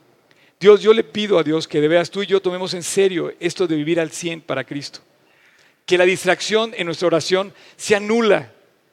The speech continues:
Dejemos de orar esas oraciones llenas de distracción y hagamos oraciones concretas, seguras, al punto.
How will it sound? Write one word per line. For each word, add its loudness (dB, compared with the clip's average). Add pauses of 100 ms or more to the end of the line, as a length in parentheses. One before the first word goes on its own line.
(320)
Dejemos 0
de 4
orar 4 (680)
esas 0
oraciones 0
llenas 0
de 2
distracción -4
y -4
hagamos -2
oraciones -4
concretas, -8 (180)
seguras, -2
al -8
punto. -10